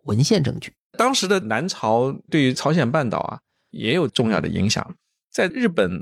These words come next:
Speaker 2: 和中国之间呢，不是夹着一个朝鲜半岛吗？当时呢，朝鲜半岛是三国时代，北方有高句丽，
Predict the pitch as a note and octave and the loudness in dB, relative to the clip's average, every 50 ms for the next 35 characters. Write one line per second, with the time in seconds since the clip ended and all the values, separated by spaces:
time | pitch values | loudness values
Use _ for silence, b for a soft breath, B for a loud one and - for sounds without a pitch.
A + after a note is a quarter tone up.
0 | - - - - G#2+ G2 G2+ G#2 G#2+ G#2+ G#2+ G#2 G2+ - - - _ - G3 G3+ | -8 -8 -4 0 2 2 4 4 4 2 2 2 0 -2 -6 -8 _ 0 0 2
1 | G3 D3 B2+ C3+ - E3+ D#3+ - E3+ E3 E3 D#3+ D#3 - C3+ B2 - - C#3 C#3 | 2 2 0 0 -2 -2 0 0 0 2 0 0 -2 -2 -2 -4 -2 -2 -2 -2
2 | C#3 C#3 A#2 A#2 C3 - - C3+ C#3+ B2 B2+ C#3+ C3 A2 - - - - - F#2+ | -2 -2 -2 -4 -4 -4 -4 -2 -2 0 0 0 0 0 -2 -4 -4 -4 -4 -4
3 | G2 - _ _ _ _ _ _ _ _ - C3+ C3+ D3 - G#2+ G#2+ G#2+ - - | -4 -6 _ _ _ _ _ _ _ _ -6 -4 -4 -4 -2 -2 -2 -2 -2 -2
4 | G2+ B2 - A#2 G2 A#2+ B2+ A2+ F#2 F#2+ - - G#2 - - C#3 C#3+ C3+ - G2+ | -2 0 0 0 0 0 0 0 0 0 -2 -4 -4 -2 -2 0 0 0 0 0
5 | G#2+ - - - - - - - _ _ _ _ _ _ _ - - G2+ - - | -2 -2 -6 -6 -8 -8 -10 -12 _ _ _ _ _ _ _ -4 -2 -2 0 0
6 | C#3 C3+ A2 G#2 B2+ B2+ B2+ C#3 C#3+ C#3+ D3+ C#3+ G#2 - | 0 0 2 2 2 0 2 2 2 2 2 0 -2 -4